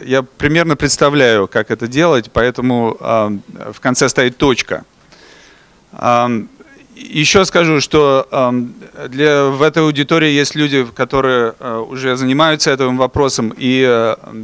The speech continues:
возможно, некоторые комментарии для них прозвучат как критика. Э, э,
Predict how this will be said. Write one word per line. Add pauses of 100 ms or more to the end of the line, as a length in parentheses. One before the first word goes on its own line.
(460)
возможно,
некоторые
комментарии
для
них
прозвучат
как
критика. (380)
Э,
э,